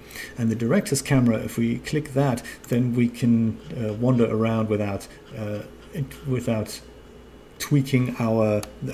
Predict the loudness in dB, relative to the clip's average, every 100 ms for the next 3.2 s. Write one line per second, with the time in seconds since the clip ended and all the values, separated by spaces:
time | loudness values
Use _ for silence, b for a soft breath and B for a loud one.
0 | -2 0 0 2 4 4 4 -2 -6 -2
1 | 0 0 0 -2 -2 -4 -6 -6 -4 -4
2 | -6 -12 -8 -4 -2 -4 -6 -8 -8 -8
3 | -10